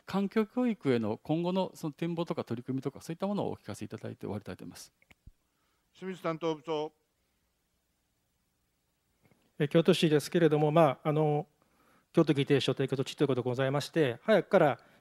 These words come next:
Speaker 3: え、環境教育には力を入れてまいりました。で、近年は、まあ、エスディージーズの視点も入れましてですね、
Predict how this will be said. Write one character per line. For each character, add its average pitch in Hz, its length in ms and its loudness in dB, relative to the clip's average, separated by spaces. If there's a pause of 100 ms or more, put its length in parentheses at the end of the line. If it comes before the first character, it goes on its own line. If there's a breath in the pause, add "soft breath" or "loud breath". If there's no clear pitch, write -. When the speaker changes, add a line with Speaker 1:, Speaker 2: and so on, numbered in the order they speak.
Speaker 3:
え、 139 120 -2
環 139 180 -2
境 - 120 0
教 160 100 4
育 139 140 2
に 151 80 2
は - 60 2
力 127 280 -2
を - 20 -2
入 120 60 -2
れ 120 80 -8
て - 80 -14
ま 117 80 -8
い 113 60 -10
り 120 40 -14
ま 120 60 -12
し - 80 -14
た。 120 120 -14 (360 soft breath)
で、 175 100 0
近 262 160 4
年 208 160 8
は、 196 120 8
ま 170 100 6
あ、 - 20 4
エ 165 60 4
ス - 120 -8
デ 180 120 6
ィ 175 40 2
ー - 20 -2
ジ 180 180 2
ー - 20 4
ズ 151 120 0
の 123 120 2
視 - 120 -8
点 151 120 -2
も 143 80 0
入 139 60 0
れ 151 100 0
ま 175 120 0
し - 80 -8
て 127 80 -2
で 110 80 -8
す - 100 -16
ね、 156 180 -2